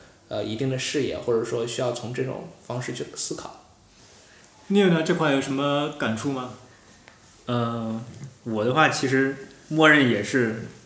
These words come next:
Speaker 3: 因为穷啊。
Speaker 2: 嗯。
Speaker 3: <laughs> 然后除了因为穷的话，其实，嗯，对我来说就是，呃，首先应该有，有两个阶段吧，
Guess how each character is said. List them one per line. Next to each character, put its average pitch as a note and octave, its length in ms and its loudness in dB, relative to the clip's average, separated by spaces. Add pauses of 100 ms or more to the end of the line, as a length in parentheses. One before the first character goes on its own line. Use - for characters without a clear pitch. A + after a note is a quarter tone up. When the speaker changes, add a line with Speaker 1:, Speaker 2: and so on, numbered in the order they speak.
(120)
Speaker 3:
因 B2+ 120 4
为 B2 140 8
穷 G#2 240 -2
啊。 A2+ 100 0 (460)
Speaker 2:
嗯。 A#2 220 -4 (240)
Speaker 3:
<laughs> - 260 -20
然 B2+ 180 0
后 D#3 220 4
除 - 200 0
了 F3+ 100 8
因 F#3+ 120 4
为 F#3 100 4
穷 C3+ 240 -2
的 D#3 120 0
话， D3 180 2
其 C3 180 -2
实， C#3+ 240 2 (420)
嗯， G2+ 260 -6 (160)
对 F#3 100 8
我 C3 100 6
来 G2+ 140 -2
说 A#2+ 220 2
就 A#2 160 -2
是， G2+ 400 -6 (720)
呃， G2+ 240 -10 (240)
首 - 180 -4
先 F3 280 2 (480)
应 C#3 100 -2
该 E3 160 0
有， F3 180 0
有 A#2 180 -2
两 A#2 160 -2
个 G#2+ 60 -6
阶 C3+ 140 -2
段 D3+ 200 4
吧， A2 220 -8